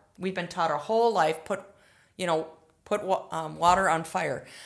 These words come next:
I tell people, you gotta take a breath, gotta reset your brain, and then you've gotta slide something over that pan and very slowly slide it over. Don't pounce on it.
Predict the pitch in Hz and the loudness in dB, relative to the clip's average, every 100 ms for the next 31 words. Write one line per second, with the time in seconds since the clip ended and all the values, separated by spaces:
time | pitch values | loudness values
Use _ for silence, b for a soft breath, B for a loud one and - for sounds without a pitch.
0 | B 180 175 175 175 190 190 156 151 143 | B -2 0 0 0 -2 -2 0 0 0
1 | 175 254 247 254 247 - - - _ _ | -2 2 8 8 6 0 -14 -20 _ _
2 | 156 160 196 220 240 233 254 262 233 233 | 0 2 2 2 2 4 8 8 6 2
3 | 220 b b b b b b - 175 175 | -4 b b b b b b -2 2 2
4 | 190 185 185 175 - 208 196 185 196 190 | 2 4 4 6 4 6 8 8 6 4
5 | 202 190 196 - 185 175 170 156 - 185 | 2 0 -2 2 2 4 4 2 0 -4
6 | 175 147 139 165 175 175 - 190 190 190 | -2 -2 -2 -2 0 0 -2 2 2 4
7 | 185 170 - - 165 165 170 170 165 156 | 2 0 0 2 2 2 2 4 2 2
8 | 123 123 143 147 - 208 214 214 190 190 | -2 -4 -6 -4 -2 -2 0 2 2 0
9 | 190 | -4